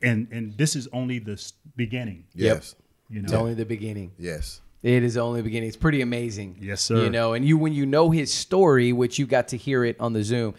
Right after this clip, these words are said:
Speaker 1: Yes.
Speaker 2: uh, it's, uh, it, it's powerful.
Speaker 3: Oh, yeah.
Speaker 2: And it has changed lives. I mean, it has changed lives here.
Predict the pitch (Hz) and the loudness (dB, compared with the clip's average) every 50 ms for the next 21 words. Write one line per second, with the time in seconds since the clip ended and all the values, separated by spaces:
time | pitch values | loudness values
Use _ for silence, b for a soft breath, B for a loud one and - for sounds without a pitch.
0 | - - 98 85 82 - - 110 113 110 107 104 104 101 101 - - 139 139 123 | -12 -14 -14 -14 -6 0 2 4 4 4 4 4 2 2 0 2 2 2 2 2
1 | - - - 139 135 127 123 120 117 113 113 110 107 107 104 95 107 123 139 - | 0 0 2 4 4 6 6 4 4 4 2 2 0 0 -2 -2 -2 -2 -2 -2
2 | - 139 175 175 - - - - - - 302 - 180 131 - - 98 85 80 - | -4 -6 -10 -8 -8 -6 -4 -2 0 2 2 2 2 0 -2 -4 -8 -8 -10 -12
3 | - 78 87 87 87 85 82 113 127 156 196 214 196 - - - 185 180 180 180 | -14 -12 -10 -8 -6 -2 2 2 4 4 2 2 -2 -4 -4 -4 -2 -2 -2 -4
4 | 175 165 - 123 107 104 110 135 180 202 185 135 113 104 92 - 117 113 113 117 | -6 -8 -8 -10 -6 0 2 4 4 4 4 2 0 -4 -6 -6 -6 -6 -4 -4
5 | 117 117 123 143 165 170 165 151 - - - 160 143 143 147 143 131 - 127 123 | -4 0 2 2 2 2 0 -2 -6 -10 -8 -8 -8 -6 -8 -10 -10 -8 -4 -2
6 | 127 131 131 131 127 - - - 180 185 175 151 135 123 B | -2 0 -2 -2 -4 -6 -6 -4 0 2 4 4 4 2 B